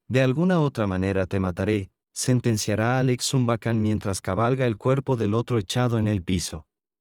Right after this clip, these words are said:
A la amplitud de temas de los cuentos le corresponde una galería de sitios y lugares distanciados, algunos de ellos de la propia época y etos de origen del autor,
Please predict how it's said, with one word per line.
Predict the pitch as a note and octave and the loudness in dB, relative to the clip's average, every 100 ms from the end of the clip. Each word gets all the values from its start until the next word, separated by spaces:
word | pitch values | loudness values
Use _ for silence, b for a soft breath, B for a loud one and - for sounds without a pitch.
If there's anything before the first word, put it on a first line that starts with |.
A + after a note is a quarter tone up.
| _ _ _ _ _ _ _ _ | _ _ _ _ _ _ _ _
A | A#2+ | 0
la | A#2+ | 2
amplitud | A2+ G#2 F#2+ D3+ | 0 -2 -2 0
de | C#3+ B2+ | 0 0
temas | - A#2+ B2 A#2 | 2 2 2 0
de | B2 | 0
los | A#2 | -2
cuentos | - C3 B2+ C3+ | 0 0 0 -2
le | C3 | -2
corresponde | - A#2 G2 - B2+ C3 | -2 -2 -4 -2 0 2
una | C3+ D3 C#3+ | 2 2 2
galería | B2+ A2 G#2+ A2 | 0 0 0 0
de | G#2 | 0
sitios | G2 - B2 B2 A#2 B2 | -2 -2 -2 -2 -2 -2
y | |
lugares | A2 G2 G#2+ A#2+ A2 | -2 -2 0 0 -2
distanciados, | G#2+ G#2+ F#2 B2 B2 B2 A#2 | -4 -2 -2 0 0 -2 -2
algunos | G2 B2 C3+ B2+ | 0 0 0 0
de | G#2 G#2+ | 0 0
ellos | G#2+ G#2+ | 0 -2
de | A2 | -2
la | F#2+ | -4
propia | - A#2+ - A2+ | -2 -4 0 0
época | G#2 - G2 F#2+ | 0 -2 -4 -4
y | G2 G#2+ | -2 -2
etos | A2+ A#2+ G#2+ | 0 -4 0
de | G2 | 0
origen | G#2 A2+ A#2 | 0 -2 -2
del | G#2 G#2 | 0 0
autor, | G2+ - G#2+ F2 | -2 0 0 0